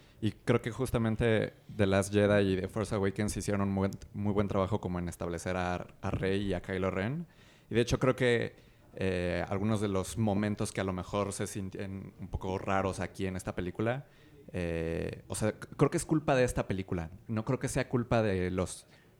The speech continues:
de los arcos que han tenido desde las películas anteriores. O sea, creo que esta película se olvida mucho de ellos. O sea, desde Adam Driver es muy buen actor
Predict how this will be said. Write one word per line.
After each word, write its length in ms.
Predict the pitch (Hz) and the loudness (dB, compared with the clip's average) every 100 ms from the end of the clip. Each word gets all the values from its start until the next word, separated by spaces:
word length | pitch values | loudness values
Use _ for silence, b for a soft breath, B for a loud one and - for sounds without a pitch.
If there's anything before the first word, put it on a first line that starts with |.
| - - | -20 -6
de 160 | 101 | -2
los 240 | 95 95 - | 2 2 4
arcos 260 | 101 120 - | 2 0 -2
que 100 | 104 | -2
han 100 | 98 | 0
tenido 600 | 98 95 95 92 90 - - - - - | -2 0 0 0 -2 -6 -18 -20 -20 -10
desde 220 | 101 90 | -6 -4
las 140 | 87 - | -6 -4
películas 360 | 95 104 95 | -4 -2 -4
anteriores. 440 | 90 90 92 - - b b b | -4 -4 -4 -6 -12 b b b
O 20 | - | -2
sea, 100 | 107 | 4
creo 140 | 127 | 4
que 80 | 139 | 4
esta 180 | 165 147 | 2 2
película 340 | 123 - 123 | 2 4 2
se 100 | - | 2
olvida 200 | 104 117 | 4 6
mucho 280 | 120 120 117 | 6 4 4
de 80 | 107 | 4
ellos. 180 | 110 101 | 4 2
O 40 | |
sea, 140 | 98 107 | 0 0
desde 380 | 101 101 101 - | 2 0 -2 -4
Adam 240 | 120 147 147 | -2 0 2
Driver 220 | 156 151 | 4 4
es 100 | 143 | 4
muy 100 | 147 | 4
buen 120 | 143 | 4
actor 360 | 135 - 135 104 | 2 4 4 2